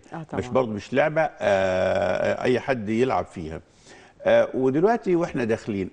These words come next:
Speaker 2: أنا داخل عارف أنا داخل فين وشايف بعيني على الشاشة اللي قدامي أنا رايح فين، أنا وصلت لشريان الهون، أنا وصلت لإيه، أنا صورت وشفت، لا الحتة دي فيها شك،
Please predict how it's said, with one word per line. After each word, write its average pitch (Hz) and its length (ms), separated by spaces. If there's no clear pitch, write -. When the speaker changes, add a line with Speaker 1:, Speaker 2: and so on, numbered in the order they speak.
Speaker 2:
أنا 113 180
داخل 135 340
عارف 120 320
أنا 104 140
داخل 110 320
فين 127 260
وشايف 123 480
بعيني 151 500
على 98 160
الشاشة 127 380
اللي 101 160
قدامي 123 460
أنا 98 300
رايح 110 280
فين، 78 340
أنا 98 140
وصلت 107 500
لشريان 113 480
الهون، 85 400
أنا 104 160
وصلت 117 460
لإيه، 92 380
أنا 104 160
صورت 113 540
وشفت، 120 420
لا 110 140
الحتة 127 360
دي 123 160
فيها 131 280
شك، 107 240